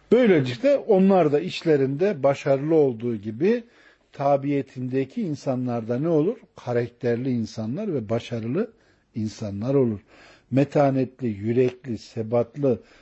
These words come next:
tevekkül eden insanlar, liderler, davetçiler olduğu müddetçe onların tabiatındaki insanlar da aynı ondan alacakları o örneklilikten ne yapacaktır? Onlarda da bu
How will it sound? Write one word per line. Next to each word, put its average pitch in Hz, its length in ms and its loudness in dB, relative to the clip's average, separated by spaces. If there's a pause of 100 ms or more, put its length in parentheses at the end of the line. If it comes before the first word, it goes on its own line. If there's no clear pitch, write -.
(200)
tevekkül 127 540 0
eden 123 300 2
insanlar, 110 640 -6
liderler, 113 680 -2 (500)
davetçiler 123 680 0
olduğu 123 420 0
müddetçe 151 800 -6
onların 120 460 -6
tabiatındaki 107 1080 -8
insanlar 107 680 -8
da 202 180 -2 (380)
aynı 127 360 0
ondan 120 400 -2
alacakları 104 800 -6 (480)
o 160 160 -4
örneklilikten 123 1000 0
ne 147 40 2
yapacaktır? 120 720 0 (420)
Onlarda 113 520 0
da 107 200 -2
bu 208 220 2